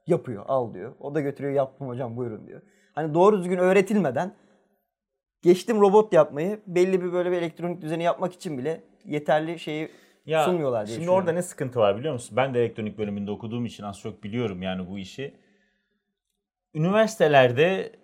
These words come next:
Speaker 2: şeyi, üniversiteye ge-, gelene kadar bizim öğrencimiz, bizim insanımız şeyi öğrenemiyor.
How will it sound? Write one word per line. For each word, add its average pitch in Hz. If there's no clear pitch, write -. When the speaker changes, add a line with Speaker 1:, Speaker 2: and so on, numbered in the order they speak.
Speaker 2:
şeyi, 185
üniversiteye 185
ge-, 156
gelene 175
kadar 156
bizim 156
öğrencimiz, 123
bizim 151
insanımız 156
şeyi 143
öğrenemiyor. 123